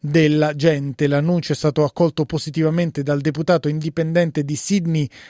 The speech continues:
Alex Greenwich, il quale ha parlato di significativo passo nella giusta direzione dei rapporti tra la comunità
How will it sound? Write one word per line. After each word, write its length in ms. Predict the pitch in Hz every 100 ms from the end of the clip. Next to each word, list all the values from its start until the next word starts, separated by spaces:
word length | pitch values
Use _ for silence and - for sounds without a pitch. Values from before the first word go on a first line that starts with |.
| -
Alex 500 | - 160 160 156 - -
Greenwich, 640 | 143 170 180 156 170 -
il 260 | 190 190 180
quale 340 | - 190 160 147 - - -
ha 120 | -
parlato 420 | 190 180 202 175 160
di 180 | 165 -
significativo 720 | 180 190 180 180 190 220 170
passo 360 | 196 175 - 151
nella 280 | 151 151
giusta 320 | 151 190 - 156
direzione 560 | 156 160 - 196 151
dei 140 | 143 151
rapporti 680 | 151 - 196 170 - 139
tra 220 | - 160
la 160 | 147 147
comunità 580 | - 165 170 160 175